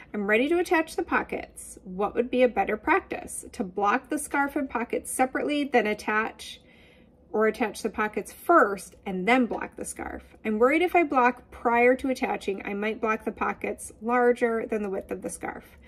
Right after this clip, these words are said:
Um, I would block first. So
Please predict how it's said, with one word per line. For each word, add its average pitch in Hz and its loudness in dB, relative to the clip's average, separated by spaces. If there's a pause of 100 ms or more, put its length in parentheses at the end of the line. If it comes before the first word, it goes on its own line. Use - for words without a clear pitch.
(420)
Um, 240 6 (180)
I 294 10
would 285 2
block - -2 (160)
first. - -10
So 220 4